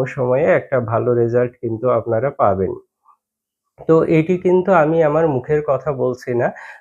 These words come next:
আমি আমার দীর্ঘদিনের অভিজ্ঞতা থেকে বলছি।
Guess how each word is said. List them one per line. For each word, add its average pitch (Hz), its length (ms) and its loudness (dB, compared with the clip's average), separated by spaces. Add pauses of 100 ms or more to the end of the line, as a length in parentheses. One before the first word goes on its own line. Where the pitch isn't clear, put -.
আমি 131 300 4
আমার 139 320 2
দীর্ঘদিনের 143 680 -2
অভিজ্ঞতা 135 640 -2
থেকে 123 320 -6
বলছি। 117 420 -2